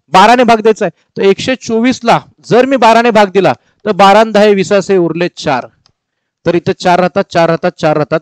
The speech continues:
अर्थातच पर्याय नंबर चार हा perfect आहे. मी तुम्हाला just एक, अ, hint सांगून टाकेल, असे प्रश्न जर पेपरला आले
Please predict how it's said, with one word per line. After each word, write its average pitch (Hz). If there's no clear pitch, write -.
अर्थातच 185
पर्याय 190
नंबर 190
चार 180
हा 196
perfect 165
आहे. 165
मी 160
तुम्हाला 190
just 175
एक, 175
अ, 143
hint 170
सांगून 165
टाकेल, 160
असे 160
प्रश्न 185
जर 180
पेपरला 160
आले 131